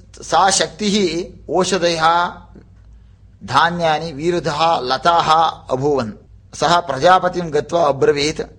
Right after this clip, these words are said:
"వృత్రం హతవతః మమ ఇంద్రియం వీర్యం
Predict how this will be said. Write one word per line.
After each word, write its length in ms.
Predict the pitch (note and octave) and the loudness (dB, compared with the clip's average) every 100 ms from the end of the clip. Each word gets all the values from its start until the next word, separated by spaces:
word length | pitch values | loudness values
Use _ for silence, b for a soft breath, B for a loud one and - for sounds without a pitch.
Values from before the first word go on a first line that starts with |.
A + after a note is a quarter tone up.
| - - - | -20 -20 -10
"వృత్రం 680 | A#2 C#3+ - F3+ F3 D#3+ - - - | -6 -6 -6 -6 -4 -8 -14 -18 -10
హతవతః 640 | - E3 E3 D#3+ D3+ D#3 | -2 0 2 2 2 2
మమ 440 | D3+ D#3 D3 A#2 - - - B2 | 2 2 2 0 -6 -16 -16 -12
ఇంద్రియం 540 | D#3 D#3 D#3+ E3 D#3 | -10 -6 -4 -6 -6
వీర్యం 560 | D3 C#3+ D3+ D3+ C#3+ | -8 -6 -6 -6 -10